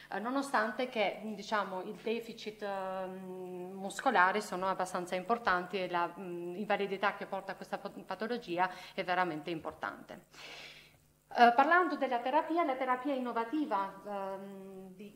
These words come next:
di questa, eh, di questa, mm, patologia che ha cambiato poi tutta la storia, eh, di, eh, questo quadro è proprio a che fare con questi nucleotidi, come vi spiegavo, che sono diversi,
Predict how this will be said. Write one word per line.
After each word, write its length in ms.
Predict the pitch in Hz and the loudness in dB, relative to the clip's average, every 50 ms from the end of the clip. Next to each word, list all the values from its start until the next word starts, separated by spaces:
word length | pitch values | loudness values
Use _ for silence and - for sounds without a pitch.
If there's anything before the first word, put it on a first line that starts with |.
| 175 202 | -18 -18
di 180 | 190 208 202 - | -18 -18 -14 -10
questa, 800 | 226 220 214 220 - - 208 202 196 190 - 170 190 202 196 190 | -8 -8 -8 -8 -6 -6 -4 -4 -4 -4 -6 -8 -8 -8 -8 -8
eh, 60 | 190 | -8
di 100 | 208 208 | -8 -6
questa, 340 | - 214 214 - 214 202 208 226 | -6 -6 -4 -2 -4 -4 -4 -6
mm, 100 | 214 190 | -8 -6
patologia 540 | - 208 190 - 202 196 202 190 240 262 233 | -6 -6 -6 -4 -4 -6 -4 -2 0 0 0
che 100 | 233 220 | 0 -2
ha 20 | |
cambiato 560 | 214 - 208 202 202 233 233 220 214 - 220 208 | -4 -4 -4 -2 0 2 2 2 2 0 -6 -6
poi 260 | - 233 220 208 214 | -2 -2 -2 -2 -4
tutta 320 | - 254 240 - 220 202 202 202 220 | -6 -8 -4 -2 -2 -2 -2 -4 -6
la 160 | 220 208 202 | -4 -4 -4
storia, 580 | 202 - - 285 254 233 214 202 180 180 180 180 - - - - - | -4 -4 -2 -2 0 0 0 -2 -2 -4 -6 -6 -10 -16 -14 -8 -4
eh, 480 | 196 190 185 185 185 185 185 185 180 175 | -2 0 2 2 2 2 2 0 -2 -4
di, 360 | 180 202 190 196 190 185 - | -6 -6 -6 -6 -8 -8 -6
eh, 440 | 190 185 180 180 180 180 185 185 180 | -4 -4 -4 -2 -2 -2 -4 -6 -6
questo 300 | - 208 190 - - 302 | -6 -6 -4 0 0 2
quadro 400 | 302 285 233 208 220 220 285 285 285 | 6 8 10 10 8 6 4 2 2
è 40 | 285 | 2
proprio 540 | 285 285 269 240 214 214 - 214 196 185 - - - - - - | 6 6 8 8 8 6 4 2 0 0 -2 -8 -14 -12 0 6
a 120 | 220 233 | 6 6
che 160 | 247 - 311 - | 6 6 0 2
fare 400 | - 269 240 233 247 269 277 - | 6 8 8 8 8 4 2 0
con 220 | - 233 220 220 | -2 -4 -2 -2
questi 520 | - 277 262 247 226 - - - 226 214 | -2 -2 -2 -2 -2 -6 -6 -8 -6 -4
nucleotidi, 640 | 226 247 269 269 262 254 240 240 240 294 285 214 226 | -2 -4 -2 -2 0 -2 -2 0 0 0 0 0 -2
come 240 | 220 220 220 220 214 | -4 -4 -4 -4 -4
vi 200 | 214 196 220 226 | -4 -6 -8 -8
spiegavo, 500 | 220 - - 214 220 247 233 208 190 190 | -8 -6 -4 0 4 4 4 4 2 -2
che 100 | - 220 | -8 -8
sono 280 | 214 - 233 214 208 220 | -8 -8 -8 -6 -6 -4
diversi, 680 | 214 285 233 214 190 185 190 - - - - 262 277 | -4 -2 0 0 0 0 -2 -6 -10 -8 -6 -6 -6